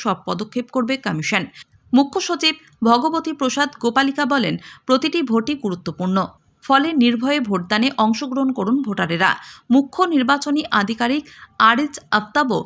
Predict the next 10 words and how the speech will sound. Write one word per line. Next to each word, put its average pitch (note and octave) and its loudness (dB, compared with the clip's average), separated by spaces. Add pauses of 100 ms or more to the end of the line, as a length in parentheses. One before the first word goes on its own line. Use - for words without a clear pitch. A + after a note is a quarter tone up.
(220)
ভোটদানে B3 4 (100)
আরও G3+ 4
বেশি F#3 0 (340)
অংশগ্রহণের D4 0
আবেদন A3 2
জানান। F3+ 0 (300)
অতীতে D#4+ 0 (120)
এ A#3+ 2
রাজ্যে A3+ 0
একাধিক G#3 -2